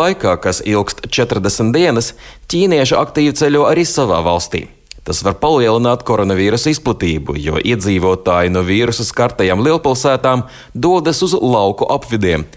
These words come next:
kur gatavojas satikt savus vecāka gada gājuma radiniekus.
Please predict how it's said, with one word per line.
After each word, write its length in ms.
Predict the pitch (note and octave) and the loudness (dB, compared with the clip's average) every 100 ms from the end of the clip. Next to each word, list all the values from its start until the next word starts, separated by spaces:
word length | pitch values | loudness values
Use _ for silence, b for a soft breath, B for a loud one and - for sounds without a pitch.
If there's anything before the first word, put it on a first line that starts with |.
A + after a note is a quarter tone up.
| B B | B B
kur 160 | - F2 | -6 -2
gatavojas 480 | G2 - F#2 A2 - | -2 0 0 0 0
satikt 320 | G#2+ E2+ F#2+ - | -2 -4 -4 0
savus 300 | A2 C3 - | 0 0 -2
vecāka 560 | A2+ G#2 - D#2 E2+ | -2 -2 -2 -6 -6
gada 240 | D#2+ F2+ F2+ | -4 -4 -2
gājuma 400 | E2+ E2+ G2+ C3+ | 0 0 2 0
radiniekus. 640 | A2+ E2+ D2+ - - | 0 -2 -4 -6 -10